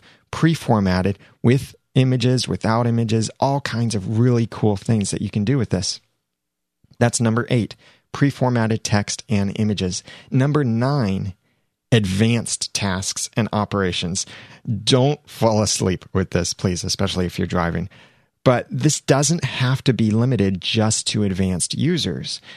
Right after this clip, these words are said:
Sometimes, uh, you just need something to repeat this because you don't understand what's going on, or I don't understand what's going on. You may not always remember these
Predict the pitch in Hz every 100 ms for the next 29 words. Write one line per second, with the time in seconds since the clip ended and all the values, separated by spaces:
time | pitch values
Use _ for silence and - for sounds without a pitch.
0 | - _ - - 165 208 170 139 131 135
1 | - - _ _ _ _ _ - - -
2 | - 131 135 156 - 135 127 139 165 143
3 | - 131 123 - 117 113 110 _ - -
4 | 117 113 - - 143 - 98 - - 117
5 | 110 123 139 131 120 113 - 113 104 95
6 | - 95 92 90 92 80 78 117 147 113
7 | 95 87 - 92 90 - - 87 87 85
8 | 85 98 - - - 110 113 120 107 107
9 | 110 98 98 98 135 131 101 90 107 101
10 | 98 90